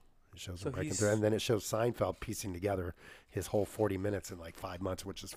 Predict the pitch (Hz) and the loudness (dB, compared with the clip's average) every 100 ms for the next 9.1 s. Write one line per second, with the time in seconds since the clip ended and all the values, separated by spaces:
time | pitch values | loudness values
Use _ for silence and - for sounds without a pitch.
0 | - - 110 - 95 82 85 87 87 80 | -12 -4 -4 -4 -8 -6 -8 -8 -10 -14
1 | - - - - - 131 117 107 113 95 | -16 -16 -16 -8 4 6 8 8 8 6
2 | - 107 - - 87 - - - - - | 2 -2 -2 -6 -8 -10 -20 -20 -20 -20
3 | - - - - - 127 156 - 113 113 | -20 -18 -18 -18 -2 8 8 8 4 2
4 | 107 101 98 110 - - 117 104 92 101 | 2 2 4 2 2 -2 0 0 0 0
5 | 95 90 90 - 98 98 87 85 98 92 | 0 -4 -6 -2 0 0 -2 -6 -12 -12
6 | 98 107 113 107 104 98 98 92 95 95 | -8 8 8 10 6 2 2 2 0 -2
7 | - 104 - 104 104 107 101 92 90 107 | 0 0 0 2 4 4 2 -2 0 0
8 | 107 - 101 95 90 95 101 104 104 104 | -2 -4 -6 -6 -8 -4 -2 2 6 6
9 | 117 | 4